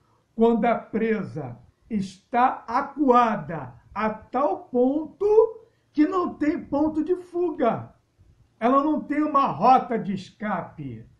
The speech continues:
E só resta a presa se voltar contra o próprio predador e atacá-lo. E,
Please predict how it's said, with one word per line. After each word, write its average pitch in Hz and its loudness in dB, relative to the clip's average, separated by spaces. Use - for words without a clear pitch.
E 240 2
só 262 2
resta 240 -2
a 262 2
presa 240 2
se - 0
voltar 294 -2
contra 269 -2
o 233 -6
próprio 240 -8
predador 220 -4
e 220 -2
atacá-lo. 240 -6
E, 247 -6